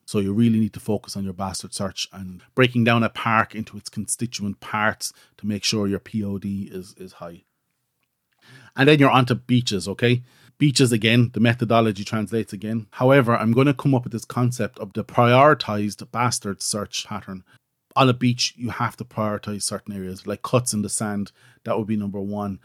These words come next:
or vendor spots could be number one as well. You know,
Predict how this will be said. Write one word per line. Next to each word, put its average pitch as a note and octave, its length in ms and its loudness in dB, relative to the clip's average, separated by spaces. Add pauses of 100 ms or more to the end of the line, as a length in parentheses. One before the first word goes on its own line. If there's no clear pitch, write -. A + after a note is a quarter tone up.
(120)
or G#2 120 -8
vendor A2 440 2
spots - 560 -4
could G2+ 180 -6
be A2 140 -2
number G#2 240 -2
one G2+ 260 -4
as G2+ 240 -6
well. G2+ 320 -6 (280)
You A2 100 -6
know, G2+ 180 -8